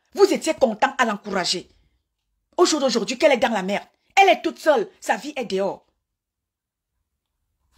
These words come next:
Vous avez vos vies cachées. Partout, il y a le vieux média à détester. Les abeilles ne sont pas loin. Toutes les teams de la toile,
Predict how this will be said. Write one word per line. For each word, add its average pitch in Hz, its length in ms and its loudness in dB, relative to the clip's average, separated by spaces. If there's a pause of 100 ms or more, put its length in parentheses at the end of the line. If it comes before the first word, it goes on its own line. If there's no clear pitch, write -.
(120)
Vous 339 220 2
avez 262 220 2
vos 269 180 0
vies 240 320 -2
cachées. - 460 2 (3750)
Partout, 381 380 6
il 427 40 4
y 427 40 6
a 403 60 8
le 330 60 0
vieux 359 140 0
média 339 180 2
à 320 40 0
détester. 269 520 -4 (100)
Les 349 240 4
abeilles 370 280 4
ne 302 60 4
sont 311 200 -2
pas 294 140 0
loin. 233 200 -2 (160)
Toutes 494 300 4
les 330 200 6
teams 440 240 -4
de 285 80 2
la 247 120 -2
toile, 285 320 -2